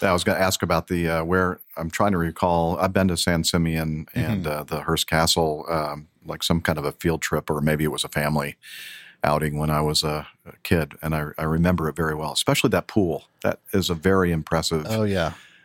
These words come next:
Speaker 2: I haven't
Speaker 1: uh,
Speaker 2: been there in
Speaker 1: pool.
Speaker 2: ages, but I, I, I remember them talking about the pool and, like, the gold flake, the gold leaf inlays and the pool tiles and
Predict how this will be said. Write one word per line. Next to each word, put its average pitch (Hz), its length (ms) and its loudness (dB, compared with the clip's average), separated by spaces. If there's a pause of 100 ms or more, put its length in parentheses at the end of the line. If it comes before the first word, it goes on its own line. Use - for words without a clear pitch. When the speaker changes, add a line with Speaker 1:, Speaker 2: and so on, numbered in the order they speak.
Speaker 2:
I 113 80 2
haven't 160 220 4
Speaker 1:
uh, 73 40 0
Speaker 2:
been 123 160 4
there 120 180 6
in 80 60 2
Speaker 1:
pool. 78 100 0
Speaker 2:
ages, 95 380 0
but 101 120 -2
I, 104 240 0
I, 104 180 0 (240)
I 104 60 -2
remember 120 360 4
them 117 160 4
talking 107 300 2
about 98 160 4
the 90 80 -4
pool 104 520 4
and, 90 120 -2
like, 90 200 -6
the 90 80 -6
gold 95 520 2
flake, 87 680 0
the 92 140 -2
gold 101 300 4
leaf 95 460 2 (520)
inlays 92 680 2
and 92 100 0
the 73 80 -2
pool 95 340 2
tiles 82 720 0
and 78 280 -8